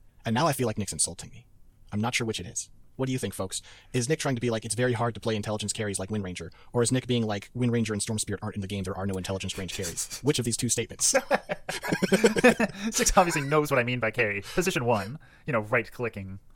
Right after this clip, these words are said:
Speaker 2: carry. Um,
Speaker 1: <laughs> Wind Ranger
Speaker 2: but
Speaker 1: would never
Speaker 2: <laughs> Yeah,
Speaker 1: right-click.
Speaker 2: see, <laughs> moving on. I'm excited to see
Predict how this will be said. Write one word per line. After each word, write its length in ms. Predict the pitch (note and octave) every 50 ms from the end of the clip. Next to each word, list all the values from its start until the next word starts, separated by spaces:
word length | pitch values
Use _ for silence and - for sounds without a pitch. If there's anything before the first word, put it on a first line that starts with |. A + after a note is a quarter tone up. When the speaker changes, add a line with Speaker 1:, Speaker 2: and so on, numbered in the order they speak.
| - - - - - - - -
Speaker 2:
carry. 320 | - - G2 F#2 F#2+ G2 - - - _ - - - - -
Um, 120 | A2 F#2 F#2 B2+ -
Speaker 1:
<laughs> 80 | - -
Wind 120 | F3 E3
Ranger 220 | D3+ C#3+ - B2+
Speaker 2:
but 100 | G#2 G2
Speaker 1:
would 60 | B2 B2
never 240 | A#2+ - - - - A3+ F#3
Speaker 2:
<laughs> 40 | -
Yeah, 120 | G3+ F#3
Speaker 1:
right-click. 320 | F3 - - E3+ D#3 D#3
Speaker 2:
see, 340 | D#3 - G3+ F#3 E3 - F#3 E3 D#3+ D#3+ E3 - -
<laughs> 200 | D#3 F3 F3+ F#3
moving 260 | F3 A#3 D4+ D4+ D4+
on. 180 | C4 C4+ D4+ F#3
I'm 100 | F#3+ F3+
excited 300 | A3 - A3 G#3 G#3 G#3
to 60 | - F#3
see 200 | - G#3 G3